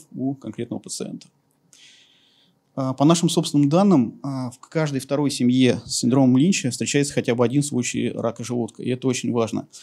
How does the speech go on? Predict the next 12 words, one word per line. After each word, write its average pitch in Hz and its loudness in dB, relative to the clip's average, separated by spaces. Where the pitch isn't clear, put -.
Вот 131 -2
я 131 -4
хотел 135 2
бы 110 -4
привести 123 2
родос-, 113 -2
а, 123 -4
в - -16
качестве - -6
примера 123 0
родословную 131 0
семьи. 180 2